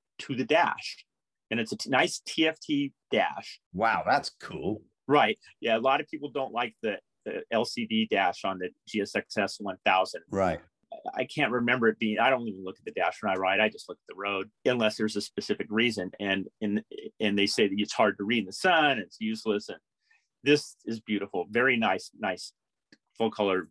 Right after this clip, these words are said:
Speaker 1: uh, all T F Ts, full color dash. So
Speaker 2: Wow.
Speaker 1: you can get your map on it. And it's like,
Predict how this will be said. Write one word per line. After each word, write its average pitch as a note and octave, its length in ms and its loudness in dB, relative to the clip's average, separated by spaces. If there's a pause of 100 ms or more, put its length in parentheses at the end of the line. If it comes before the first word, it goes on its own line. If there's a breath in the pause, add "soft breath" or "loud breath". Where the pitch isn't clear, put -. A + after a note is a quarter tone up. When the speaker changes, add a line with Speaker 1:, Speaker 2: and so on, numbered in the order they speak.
(480)
Speaker 1:
uh, D#2+ 120 -2 (120)
all G#2+ 160 4
T - 180 2
F F2+ 80 2
Ts, - 240 -12 (300 loud breath)
full C3+ 200 4
color B2 260 4
dash. D#2+ 400 0 (500 soft breath)
So C#3 440 4 (440)
Speaker 2:
Wow. F#2 340 -2 (100)
Speaker 1:
you C3+ 180 -6
can C#3+ 140 -6
get - 160 -2
your D3 140 -2
map A3+ 260 0
on - 160 -4
it. D2 60 -18 (240)
And G#2 100 -8
it's A2 120 -4
like, G2+ 260 -2